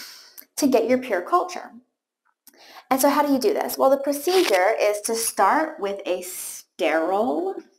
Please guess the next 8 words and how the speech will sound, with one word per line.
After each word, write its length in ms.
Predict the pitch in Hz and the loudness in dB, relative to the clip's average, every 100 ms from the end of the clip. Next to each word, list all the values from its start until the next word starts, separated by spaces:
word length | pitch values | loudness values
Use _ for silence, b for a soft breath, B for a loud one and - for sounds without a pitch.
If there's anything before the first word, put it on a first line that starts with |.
| _ _ - - _ _ - - - - - | _ _ -20 -20 _ _ -20 -16 -16 -16 -8
loop. 640 | 202 185 175 330 - - - _ _ B B B B B B - | -4 0 2 0 -2 -12 -20 _ _ B B B B B B -4
This 300 | 214 233 240 | 2 2 4
might 340 | 240 226 - | 4 4 2
be, 140 | 226 220 | 2 4
like, 180 | 214 | 4
a 160 | 185 202 | 2 -2
sterile 800 | - - - 226 220 220 214 214 | -4 -8 2 4 8 8 6 4
plastic 480 | 269 254 - 262 | 0 0 -2 -2